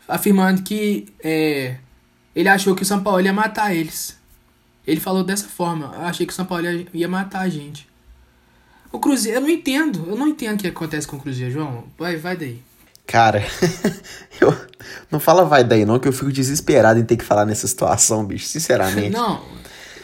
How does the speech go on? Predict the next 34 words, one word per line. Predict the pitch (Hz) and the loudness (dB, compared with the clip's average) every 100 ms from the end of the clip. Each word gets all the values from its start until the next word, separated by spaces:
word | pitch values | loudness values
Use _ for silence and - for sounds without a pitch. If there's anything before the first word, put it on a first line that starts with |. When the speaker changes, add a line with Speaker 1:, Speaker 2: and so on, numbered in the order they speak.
| - - - | -20 -20 -8
Speaker 2:
Não, | 127 120 | 2 4
olha | 127 147 | 4 4
só, | - 117 98 76 | 2 4 4 4
é, | 104 | 2
é, | 92 101 104 104 | 2 2 0 -2
é | |
bizarro, | 92 104 110 196 139 98 - | -2 -2 2 2 0 -6 -10
isso | 101 104 - | -6 -4 0
é | 117 107 | 2 2
realmente | 107 117 107 113 107 | 2 0 0 -2 -2
bizarro. | 123 147 101 98 | 0 2 2 2
Inclusive, | 101 113 117 113 | -2 -2 0 2
saudades | 123 104 101 120 | 2 2 2 0
do | 113 | -2
Mano | 107 107 | 0 -2
Menezes, | 95 85 90 131 131 - - - - | -2 -4 -4 -4 -4 -6 -12 -20 -4
que | 120 | 0
era | 117 | 0
um | 135 | 0
baita | 98 104 175 190 208 | 2 4 4 0 -2
técnico | - 127 143 156 156 | 0 0 0 -2 -2
de | 143 | -4
intervalo. | 139 135 123 82 65 78 - _ _ _ - - _ | -2 0 0 0 -2 -8 -18 _ _ _ -20 -20 _
Era | 92 117 | -2 -2
um | |
baita | 127 92 110 - - | 0 4 6 6 2
técnico | - 131 151 | 0 -2 -4
de | 139 | -8
intervalo, | - 151 107 92 | -2 2 4 2
o | 95 | 2
Cruzeiro | 117 110 135 | 2 2 2
sempre | 131 - 156 190 196 | 0 -2 -2 -4 -2
voltava | 170 156 135 143 | -2 2 0 0
melhor. | 147 120 87 87 | -2 -2 -2 -4